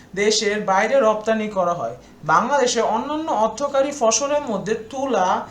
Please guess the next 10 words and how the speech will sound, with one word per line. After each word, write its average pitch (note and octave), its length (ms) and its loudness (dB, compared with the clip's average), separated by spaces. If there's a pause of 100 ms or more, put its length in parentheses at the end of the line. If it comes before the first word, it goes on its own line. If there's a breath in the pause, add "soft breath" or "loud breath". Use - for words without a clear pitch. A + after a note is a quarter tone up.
(240 loud breath)
রেশম, B3 540 2
সুপারি B3 580 -2
ও G#3+ 140 0
রাবার G3+ 560 2
উল্লেখযোগ্য। F3+ 920 -4 (1000 loud breath)
এরপর A#3 240 0
আমরা B3 300 -2
দেখব F#3+ 260 -6
আম-, G3 320 0
আমাদের C4 460 0